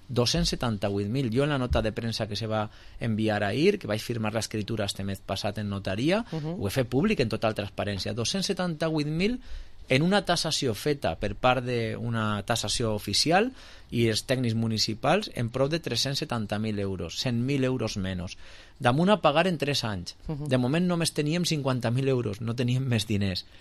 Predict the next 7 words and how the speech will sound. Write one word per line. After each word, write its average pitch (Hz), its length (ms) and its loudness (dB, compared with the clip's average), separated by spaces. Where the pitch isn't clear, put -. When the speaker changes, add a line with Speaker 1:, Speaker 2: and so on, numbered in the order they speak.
Speaker 1:
I 120 220 4
jo 151 320 6
vaig 127 220 0
pactar 139 500 2
en 120 100 -4
els 104 100 -4
propietaris 131 720 0